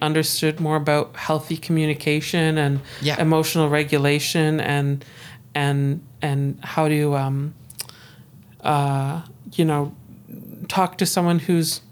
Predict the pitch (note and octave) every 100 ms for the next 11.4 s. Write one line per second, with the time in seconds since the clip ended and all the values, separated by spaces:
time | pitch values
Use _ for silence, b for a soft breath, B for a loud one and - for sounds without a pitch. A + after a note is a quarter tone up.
0 | F3 F3+ E3 - F3+ F3 E3 F#3 E3+ D#3+
1 | D#3+ - F3 F3 F#3 G3 - D3 C#3+ -
2 | - - - - - - E3+ E3 - D3+
3 | - C#3+ C#3+ C#3+ C#3 D3 E3 E3+ B B
4 | G3 F3+ F3 - F3+ E3+ E3 D#3 D3 D3+
5 | D3 - D3+ D3+ - - C#3 C#3 C#3 C#3
6 | D3 D#3+ B B - E3+ D#3 G3 C#4 -
7 | A3+ E3+ F#3 - E3 D#3 E3+ D#3+ D3 D3
8 | C#3+ - - - - b b b - D#3
9 | - D#3 - D3+ C#3+ D3+ B2+ C#3 C#3+ C#3
10 | B2+ C3 A#2+ C3 B2 A#2+ C3 - A#2 A2+
11 | - C3 A#2+ A#2